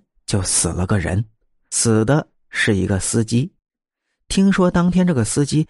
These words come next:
拉着一车的料石，大头朝下就开沟里去了。这里原本都是小山沟沟，也不深，但是还是给摔死了。整整一车的料石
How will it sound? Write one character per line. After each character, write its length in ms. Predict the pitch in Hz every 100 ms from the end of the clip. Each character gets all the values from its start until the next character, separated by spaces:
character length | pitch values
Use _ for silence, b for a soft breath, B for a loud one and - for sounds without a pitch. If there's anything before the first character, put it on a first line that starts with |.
| b -
拉 300 | 131 139 147
着 120 | 117
一 280 | 151 135 104
车 160 | 165
的 80 | 139
料 260 | 127 180 117
石， 320 | - 110 - _ _ _ _
大 300 | 226 180 -
头 200 | - 151
朝 240 | - 110
下 320 | 180 180 - _ _
就 160 | 110 95
开 240 | - 98
沟 340 | 101 120 160 220
里 160 | 196
去 160 | - -
了。 200 | - - _ _ _ _ _ _ _ _ _ _ _ _ _ _ -
这 180 | 226
里 140 | 156 101
原 280 | 101 131 180
本 160 | 87
都 140 | 101 160
是 100 | 156
小 280 | - -
山 240 | - 143 175
沟 180 | 117 -
沟， 180 | - - -
也 120 | 101
不 140 | 143
深， 240 | 139 143 165 _ _ _
但 200 | 110 95
是 180 | - - b b b _
还 340 | - - 95
是 160 | 107 113
给 140 | -
摔 300 | - - 90
死 160 | 87 -
了。 180 | - _ _ _ _ _ _ _ _ _
整 280 | 120 120 190
整 220 | 165 92
一 240 | 147 160 110
车 220 | - 185
的 100 | 120
料 300 | 135 139 98
石 280 | - -